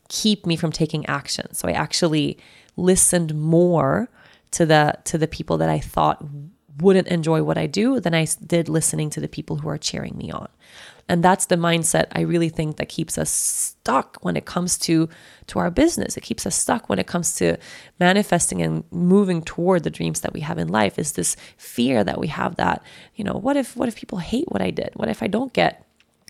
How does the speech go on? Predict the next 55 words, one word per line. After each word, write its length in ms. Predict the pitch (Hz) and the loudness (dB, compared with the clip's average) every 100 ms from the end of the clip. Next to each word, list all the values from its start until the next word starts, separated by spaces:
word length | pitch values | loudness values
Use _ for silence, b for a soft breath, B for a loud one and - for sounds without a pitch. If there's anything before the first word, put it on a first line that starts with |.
| - | -2
what 120 | 240 | 0
if 140 | 247 | 2
I, 100 | 196 - | 0 2
I 100 | 180 | 0
wrote, 180 | 180 196 | 2 2
I 60 | 185 | 4
wrote 180 | 208 208 | 2 2
this 180 | 180 | -4
book 240 | 165 220 - | 0 0 2
and 120 | 156 | 0
then 160 | 156 147 B B - | 0 -4 B B -2
I 100 | 185 | 4
get 160 | 180 | 4
the 80 | 180 | 4
worst 380 | 165 170 170 - | 6 6 6 4
review 320 | 165 156 165 | 2 2 2
ever? 380 | 147 147 - - b b b - | 2 0 -4 -8 b b b -8
You 120 | 147 | -6
know, 200 | 98 - b b b - | -6 -10 b b b -2
the 180 | 165 160 | 0 -2
fear 580 | - - 214 247 175 151 | -12 -2 2 6 6 4
of 100 | 147 | 2
getting 260 | 170 160 | 2 2
a 60 | 156 | 2
bad 260 | 156 151 | 0 0
review 480 | 151 143 156 139 170 - - | -2 0 0 0 -4 -10 -4
could 140 | 170 | -2
have 100 | 160 | -2
kept 260 | - 160 - | -4 -6 -4
me 140 | 156 | -6
from 320 | - 156 - - | -4 -4 -6 -10
writing 340 | 156 160 156 | -4 -2 -2
and 100 | 151 | -4
releasing 360 | 147 123 - - | -6 -8 -8 -8
that 200 | - - | -8 -6
book. 160 | - - | -8 -6
Well, 100 | 175 | -8
thank 220 | - 240 | -6 -8
fucking 320 | - 214 - 185 | -8 -8 -6 -2
God 380 | 196 185 - - - | 2 2 0 -6 -2
that 100 | 170 | -2
I 60 | |
did 160 | 151 170 | 0 0
it 80 | 175 | 0
anyway, 500 | - 185 170 - - _ - | 0 0 -2 -6 -12 _ -2
right? 240 | 170 185 | -2 -2
Thank 360 | - - 240 214 | -6 -2 -2 0
God. 360 | 113 - - B B B B B B _ | 2 2 -2 B B B B B B _
It's, 180 | - | -12
it's 280 | 190 185 - | -4 -4 -2
the 120 | - | -4
massive 460 | 170 175 170 - 175 | -2 -2 -2 -2 0
milestone 440 | 180 185 - 180 | 0 0 0 -2
for 220 | 156 - - | -4 -6 -6
me. 220 | - | -8